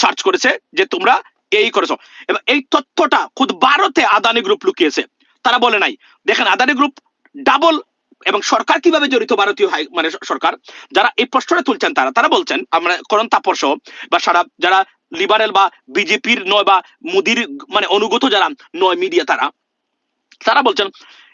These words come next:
এই তথ্যটা সাধারণত ভারতের গভর্নমেন্টও জানা দরকার, যে বিদেশে যখন ভারতীয় কোম্পানি বিজনেস করে সেখানে কোনো প্রবলেম হয়েছে কিনা সেটা গভর্নমেন্টকে অবহিত করতে হয়। সেখানে তারা জিজ্ঞেস করার পরে সেখানে তারা মিথ্যা বলেছে। একটা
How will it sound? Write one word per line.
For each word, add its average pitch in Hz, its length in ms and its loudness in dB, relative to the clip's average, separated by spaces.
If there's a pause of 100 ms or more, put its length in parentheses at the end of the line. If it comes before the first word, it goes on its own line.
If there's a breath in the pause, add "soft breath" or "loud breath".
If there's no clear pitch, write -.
(180)
এই 302 80 2 (180)
তথ্যটা 311 460 -2 (100)
সাধারণত 269 500 2 (680 soft breath)
ভারতের 277 520 0
গভর্নমেন্টও 247 540 2
জানা 196 200 2
দরকার, 135 220 -2 (160)
যে 165 60 -2 (100)
বিদেশে 208 300 -2 (100)
যখন 233 140 0 (120)
ভারতীয় 269 360 0
কোম্পানি 233 340 -2
বিজনেস 240 300 -4
করে 185 140 0 (400 loud breath)
সেখানে 294 280 0
কোনো 285 160 0
প্রবলেম 240 280 0
হয়েছে 214 240 -2
কিনা 202 140 2 (240 loud breath)
সেটা 220 180 0
গভর্নমেন্টকে 254 420 2
অবহিত 233 300 0
করতে - 180 0
হয়। 127 100 -2 (200 loud breath)
সেখানে 247 300 0
তারা 262 200 2
জিজ্ঞেস 247 300 -2
করার 233 200 2
পরে 220 140 2 (260 loud breath)
সেখানে 226 280 0
তারা 202 120 4 (300)
মিথ্যা 240 300 0
বলেছে। - 200 -2 (580 soft breath)
একটা - 140 0